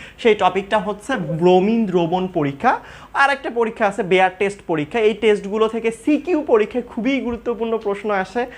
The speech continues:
আহ, এছাড়া এমসিকিউ পরীক্ষায় মাঝে মাঝে প্রশ্ন চলে আসতে পারে। So, প্রথম যেই টেস্টটা নিয়ে আমরা কথাবার্তা বলবো, সেটা হচ্ছে ব্রোমিন দ্রবণ। ব্রোমিন দ্রবণ পরীক্ষা অথবা ব্রোমিন দ্রবণ টেস্ট যেটা আমরা করি, সেটা অবশ্যই আমার must be থাকতে হবে ব্রোমিন। কি জিনিস থাকতে হবে? ব্রোমিন।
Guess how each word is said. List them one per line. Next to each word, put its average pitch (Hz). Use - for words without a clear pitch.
আহ, 185
এছাড়া 202
এমসিকিউ 208
পরীক্ষায় 220
মাঝে 214
মাঝে 220
প্রশ্ন 185
চলে 185
আসতে 131
পারে। 127
So, 185
প্রথম 202
যেই 254
টেস্টটা 214
নিয়ে 190
আমরা 165
কথাবার্তা 143
বলবো, 175
সেটা 233
হচ্ছে 254
ব্রোমিন 175
দ্রবণ। 135
ব্রোমিন 180
দ্রবণ 247
পরীক্ষা 196
অথবা 175
ব্রোমিন 156
দ্রবণ 208
টেস্ট 214
যেটা 175
আমরা 151
করি, 170
সেটা 247
অবশ্যই 220
আমার 220
must 180
be 208
থাকতে 185
হবে 190
ব্রোমিন। 165
কি 190
জিনিস 220
থাকতে -
হবে? 247
ব্রোমিন। 170